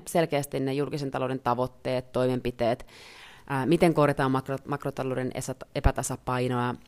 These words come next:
ää, miten, miten uudistetaan, ää, taloutta, mi-, mihin investoidaan ja miten investoidaan.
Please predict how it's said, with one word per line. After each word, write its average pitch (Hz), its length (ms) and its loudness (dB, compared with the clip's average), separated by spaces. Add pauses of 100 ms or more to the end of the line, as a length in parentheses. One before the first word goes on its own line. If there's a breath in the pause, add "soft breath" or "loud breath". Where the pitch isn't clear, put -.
(140)
ää, 131 680 -2
miten, 160 420 4 (160 loud breath)
miten 165 260 2
uudistetaan, 135 760 2 (640 soft breath)
ää, 127 320 -2
taloutta, 135 460 4
mi-, 175 200 6
mihin 190 260 8
investoidaan 135 540 4
ja 131 60 4
miten 143 340 4
investoidaan. 127 840 -2